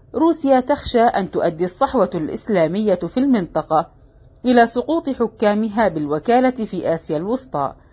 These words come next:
الحكام الذين حكموا شعوب هذه المناطق لسنوات، واستغلوا الثروات والموارد العامة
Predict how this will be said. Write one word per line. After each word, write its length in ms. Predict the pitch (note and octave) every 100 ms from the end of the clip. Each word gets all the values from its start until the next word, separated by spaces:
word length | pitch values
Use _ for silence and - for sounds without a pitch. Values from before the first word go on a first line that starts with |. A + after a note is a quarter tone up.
| _ - - D4
الحكام 580 | D4+ C#4 C4+ A#3+ C#4+
الذين 460 | B3+ F3+ D#3 D#3+ D3+
حكموا 480 | C#3 G3 A#3+ A#3 A#3
شعوب 400 | - F3+ E3 E3+
هذه 440 | G3 F3+ F#3 G3
المناطق 640 | G#3+ E3 D3+ D#3+ F#3 - A3
لسنوات، 680 | D#3+ E3 D#3 F#3+ A3+ C3+ - - - - - -
واستغلوا 580 | - A3 - A#3+ E4 D#4+
الثروات 580 | C4 G#3+ F3+ E3+ G#3 A#3
والموارد 640 | F#3+ E3+ D#3 D3+ F#3+ A#3
العامة 640 | F3+ D3+ D3+ F#3+ F3 F3+